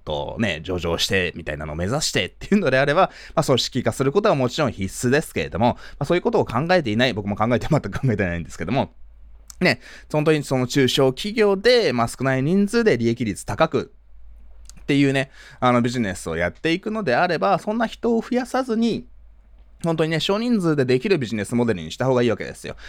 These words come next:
で、そうなってくると、まあね、次のステップ二じゃないですけれども、あの、ステップ二としては、そうやって直接お客様のね、あの、なんか、個別で対応をするんじゃなくて、もうより講師として、ね、これまでの実績をね、引っ提げて、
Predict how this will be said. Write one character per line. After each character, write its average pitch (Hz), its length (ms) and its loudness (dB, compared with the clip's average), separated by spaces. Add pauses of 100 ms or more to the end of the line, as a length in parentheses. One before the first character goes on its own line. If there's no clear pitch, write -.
で、 240 80 -2
そ 269 140 2
う - 20 -4
な 285 80 -4
っ 285 40 -12
て - 120 -8
く 233 100 -2
る 226 140 2
と、 240 420 4
ま 135 300 2
あ - 20 -12
ね、 120 120 0
次 139 260 0
の 98 160 -2
ス - 80 -12
テ 127 80 2
ッ 104 40 -2
プ - 200 -6
二 135 120 2
じ 143 80 0
ゃ 123 40 2
な 120 120 2
い 117 60 0
で 90 100 -2
す - 120 -14
け 78 80 -4
れ 76 60 -4
ど - 80 -6
も、 156 180 0 (260)
あ 110 100 2
の、 101 100 0
ス - 80 -8
テ 139 100 4
ッ 123 60 0
プ 151 200 -6
二 214 160 -2
と 226 120 0
し - 120 -6
て 233 140 -2
は、 254 220 2 (180)
そ 190 120 0
う - 20 6
や 175 40 6
っ 170 40 -2
て 165 160 -2
直 143 180 -2
接 208 300 2
お 190 100 4
客 196 180 -2
様 220 320 -2
の 233 360 0 (140)
ね、 113 260 0
あ 107 140 0
の、 98 140 0
な 95 80 0
ん 90 60 -4
か、 - 320 -4
個 - 100 -2
別 123 260 0
で 120 100 2
対 120 280 2
応 117 140 0
を 113 60 2
す 170 140 -4
る 185 80 2
ん 175 60 -2
じ - 140 -10
ゃ - 20 -6
な 170 100 -4
く - 100 -20
て、 247 240 2 (180)
も 196 100 -2
う 175 60 4
よ 175 80 6
り 175 100 0
講 208 300 6
師 - 140 -2
と 156 100 2
し - 140 -4
て、 175 420 4
ね、 139 100 0
こ 139 120 0
れ 135 80 4
ま 143 140 6
で 135 100 2
の 87 240 -4
実 107 360 -4
績 123 160 2
を 135 40 2
ね、 190 240 -2
引 117 80 -4
っ - 20 -8
提 233 340 0
げ - 20 0
て、 85 200 -6